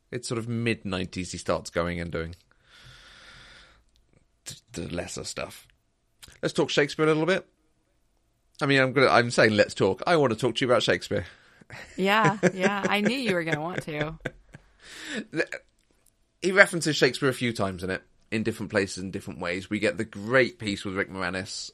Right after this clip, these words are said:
Speaker 1: um, doing the gravedigger scene from Hamlet. We get the opening where he talks about William Shakespeare's quote about how much he loves, uh,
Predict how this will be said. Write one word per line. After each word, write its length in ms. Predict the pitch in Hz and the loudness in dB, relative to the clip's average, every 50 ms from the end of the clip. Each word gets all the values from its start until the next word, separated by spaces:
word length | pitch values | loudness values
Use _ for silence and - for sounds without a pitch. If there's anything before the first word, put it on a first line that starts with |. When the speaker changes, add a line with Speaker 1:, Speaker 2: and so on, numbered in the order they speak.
| _ _ - | _ _ -6
Speaker 1:
um, 680 | 101 95 92 92 92 90 90 90 92 92 92 92 92 - - | -4 -4 -4 -4 -6 -6 -6 -8 -8 -8 -8 -8 -10 -8 -6
doing 360 | - 98 98 95 92 92 90 | -4 -2 -2 -2 -2 -4 -4
the 460 | 95 98 95 95 92 92 90 92 95 90 - | -4 -4 -4 -4 -6 -8 -8 -8 -10 -8 -4
gravedigger 480 | - 92 95 92 - - 90 - 98 | -2 0 0 0 -2 -2 -4 -2 -2
scene 260 | - - 95 90 90 87 | -4 -2 -4 -4 -4 -6
from 180 | - - 101 | -10 -12 -10
Hamlet. 680 | 127 - - 107 117 120 120 120 117 104 - - - - - - - - - - - - - - - - | -4 0 0 0 2 4 4 4 4 4 0 -6 -16 -16 -18 -20 -18 -18 -18 -18 -18 -18 -20 -20 -8 -4
We 80 | 143 139 | 2 6
get 200 | 123 123 - - | 6 6 6 6
the 100 | 139 - | 4 6
opening 380 | 135 143 139 - - 165 185 180 | 6 6 6 6 4 2 2 4
where 80 | 175 | 2
he 60 | 175 170 | 2 4
talks 260 | - 175 165 - - | 4 2 2 2 6
about 320 | 170 170 170 170 170 - _ _ _ _ _ _ _ _ _ _ _ _ _ _ _ - - - 123 123 - - - - | 10 10 10 10 10 6 _ _ _ _ _ _ _ _ _ _ _ _ _ _ _ -18 -16 -14 -14 -14 -14 -8 -6 -4
William 200 | 165 - 147 139 | -2 -2 0 2
Shakespeare's 480 | - - 180 131 - - 147 143 139 | 4 6 6 4 4 4 2 2 2
quote 340 | - - - 127 123 151 - 131 | 0 2 6 6 6 6 4 0
about 120 | 123 - | 0 2
how 120 | 117 123 123 | 2 2 2
much 180 | 123 107 - | 2 0 -4
he 60 | - 117 | 0 2
loves, 220 | 120 123 120 127 | 2 2 2 2
uh, 140 | 120 117 113 | 0 0 -2